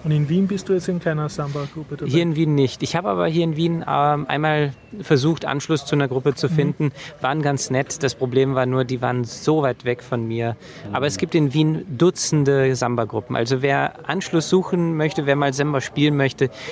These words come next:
Speaker 2: hier in Wien gibt's wirklich ganz viele Gruppen. Die sind
Speaker 1: Und die sind dann auch mit Tänzern, äh, koordiniert oder die spielen nur? Oder sind das
Speaker 2: Die spielen nur in der Regel. Also tanzen, die Samba-Gruppen haben manchmal eine Tänzerin dabei. Zum Beispiel Medicamento hatte eine Tänzeri-, äh, Tänzerin,
Speaker 1: Mhm.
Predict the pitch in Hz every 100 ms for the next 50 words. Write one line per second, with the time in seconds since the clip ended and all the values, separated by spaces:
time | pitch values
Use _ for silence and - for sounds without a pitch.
0 | - 143 139 139 131 123 - 127 - 123
1 | - 117 113 - 113 113 - 104 101 101
2 | 98 - 117 117 117 117 110 - - -
3 | - 185 160 180 143 - - - 175 165
4 | 165 165 165 - 156 170 208 202 202 202
5 | 185 - 196 196 190 214 196 185 196 -
6 | - 170 156 147 139 143 147 170 160 156
7 | 160 156 - 131 117 107 107 113 - 110
8 | 107 117 107 120 110 - 120 131 - 151
9 | 156 - 160 151 147 135 123 131 135 123
10 | 131 - 127 123 123 127 123 131 - 127
11 | 113 113 117 120 113 113 120 127 113 113
12 | 110 - - - 123 117 120 120 123 -
13 | 117 123 127 117 123 110 113 113 - 123
14 | 120 - 139 120 160 - 139